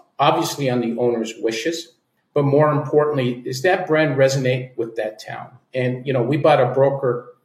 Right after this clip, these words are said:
here in Ontario a few years back. It was a fourth generation broker. We kept it for a year and a half, two years.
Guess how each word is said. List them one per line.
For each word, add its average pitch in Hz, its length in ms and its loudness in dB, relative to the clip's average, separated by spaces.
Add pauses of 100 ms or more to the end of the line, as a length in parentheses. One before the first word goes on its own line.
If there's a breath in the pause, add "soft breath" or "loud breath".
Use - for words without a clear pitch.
(360)
here 143 180 0
in 135 80 4
Ontario 127 600 4
a 120 60 2
few 135 180 -4
years 127 240 -2
back. 127 480 0 (540)
It - 60 -14
was 135 140 -6
a 123 60 -6
fourth - 480 -2
generation 123 640 -2
broker. 160 640 0 (280 loud breath)
We 147 140 -2
kept 143 280 0
it - 120 -10
for 131 160 -4
a 117 40 0
year 117 220 2
and 117 80 2
a 110 80 -2
half, 113 400 -6
two 127 120 -12
years. 131 480 -2